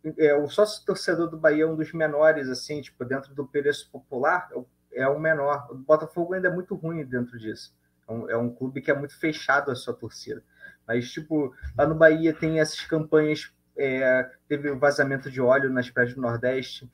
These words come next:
ele chegou e, e, e f-, e fez uma campanha, é, com, nos dias, é, e meses de conscientização L G B T Q I mais,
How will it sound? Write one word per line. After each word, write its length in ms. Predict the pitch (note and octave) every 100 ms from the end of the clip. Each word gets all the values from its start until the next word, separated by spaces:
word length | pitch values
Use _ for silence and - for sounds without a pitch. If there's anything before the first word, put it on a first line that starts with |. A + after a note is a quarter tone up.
| _ _ _ _
ele 220 | - A#2 A#2+
chegou 480 | - A#2 A2+ B2+ B2+
e, 480 | A#2+ A2 A2+ A#2 G#2
e, 40 |
e 20 | A#2+
f-, 220 | - -
e 340 | A#2 A2+ A2+ G#2
fez 180 | - A2+
uma 140 | A#2+
campanha, 640 | A#2 A#2+ A#2 C3 B2+ B2+ - A#2+ -
é, 380 | A#2+ A#2+ A#2 A#2 - _ _ _ _
com, 640 | - C#3+ C#3+ C#3+ C#3 C3 -
nos 240 | C3 C#3+ B2+
dias, 400 | C#3 D#3 E3 C#3+
é, 320 | C#3 D3+ C3
e 100 | B2+
meses 600 | B2+ C3 D3+ C3+ A#2+ -
de 200 | - B2
conscientização 1040 | A#2+ B2+ B2+ B2 A#2+ B2+ A2+ - C3+ C3+ C3+
L 160 | B2 B2
G 160 | B2
B 160 | B2 A#2+
T 220 | - B2
Q 180 | B2 A#2+
I 100 | A#2
mais, 460 | A2 A#2+ A#2+ -